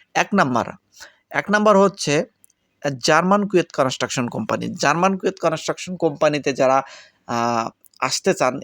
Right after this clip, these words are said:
এই কোম্পানি সম্পর্কে যাদের ধারণা নেই, তারা, উম, অবশ্যই দে-, এই ভিডিওটা দেখে ধারণা নিয়ে নিন।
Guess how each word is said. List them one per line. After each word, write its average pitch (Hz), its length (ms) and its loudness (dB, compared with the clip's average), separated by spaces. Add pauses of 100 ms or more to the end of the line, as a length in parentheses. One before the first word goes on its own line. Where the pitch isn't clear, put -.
এই 147 80 0
কোম্পানি 175 360 -2
সম্পর্কে 170 420 -2
যাদের 139 320 2
ধারণা 147 480 2
নেই, 131 120 -4 (440)
তারা, 139 200 4 (100)
উম, 139 200 -2 (100)
অবশ্যই 143 400 2
দে-, 147 180 -2 (220)
এই 143 140 2 (100)
ভিডিওটা 143 440 2
দেখে 139 220 0
ধারণা 127 380 2
নিয়ে 147 200 2
নিন। 175 160 -2